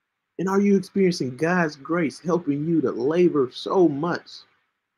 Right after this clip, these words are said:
that you're experiencing God's grace? Mm, mm, mm. What is God's grace, man? His favor, his blessing, his, uh, presence. Ooh, are you experiencing God's presence when it comes to the work that God called you to do?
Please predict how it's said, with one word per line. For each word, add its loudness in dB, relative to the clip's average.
that -4
you're 4
experiencing -2
God's -4
grace? -4
Mm, -2
mm, -8
mm. -18
What 4
is 2
God's 0
grace, -2
man? -2
His -2
favor, 0
his 2
blessing, -6
his, 10
uh, 0
presence. 2
Ooh, 10
are 8
you 6
experiencing 2
God's 0
presence -2
when -2
it -4
comes -2
to -2
the 0
work 0
that -4
God 0
called 2
you 0
to -2
do? -2